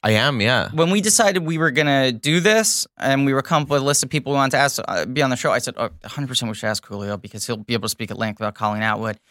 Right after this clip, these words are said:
Speaker 1: I don't know that I'll be able to speak at
Speaker 2: Well,
Speaker 1: length,
Speaker 2: then
Speaker 1: but
Speaker 2: I
Speaker 1: am
Speaker 2: messaged
Speaker 1: a
Speaker 2: you about it, and I
Speaker 1: Yes,
Speaker 2: said, "I'd
Speaker 1: yes,
Speaker 2: love for
Speaker 1: I
Speaker 2: you to
Speaker 1: remember
Speaker 2: come on
Speaker 1: this.
Speaker 2: as our resident Colleen Atwood expert," and you got very, like, scared.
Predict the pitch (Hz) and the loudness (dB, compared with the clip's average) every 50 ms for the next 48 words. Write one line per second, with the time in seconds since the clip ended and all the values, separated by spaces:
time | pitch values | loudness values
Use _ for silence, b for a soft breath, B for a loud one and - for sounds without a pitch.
0 | B 110 98 104 110 120 127 135 131 127 120 113 113 110 107 101 101 98 98 - | B -4 0 2 4 4 4 6 6 6 4 4 4 4 2 2 0 -2 -4 -6
1 | 107 90 - 214 220 196 254 247 233 220 - 262 285 - 202 - 202 196 - 202 | -4 -2 2 2 4 4 6 6 6 6 6 6 6 6 4 4 4 4 6 6
2 | 165 143 131 131 120 113 113 117 120 - 107 113 117 135 135 131 - - 147 135 | 6 6 6 6 6 6 6 4 4 4 4 4 4 4 4 2 2 4 4 4
3 | 127 123 139 113 110 107 117 - - 104 101 104 104 104 - - - 156 156 156 | 6 4 4 6 6 6 4 4 4 2 2 4 4 2 2 2 4 4 4 6
4 | 156 147 139 151 139 135 135 135 139 127 135 131 127 123 - 143 135 127 123 123 | 4 4 2 2 2 4 4 2 2 2 0 -2 -4 -2 0 0 0 0 2 0
5 | 127 143 165 160 139 135 131 123 123 120 - - - - 123 117 113 - - 127 | 2 4 4 4 4 4 4 4 4 4 2 -2 -4 -2 -2 -2 0 0 0 0
6 | 131 135 147 127 156 135 135 - - 127 113 139 127 127 123 117 113 110 110 110 | 0 0 2 2 4 4 4 2 0 0 0 2 4 4 4 2 2 0 -4 -4
7 | 113 113 110 - - - - - 190 180 156 127 113 107 107 110 120 123 | -2 -2 -2 0 0 0 2 4 4 4 4 4 4 2 0 -2 -6 -10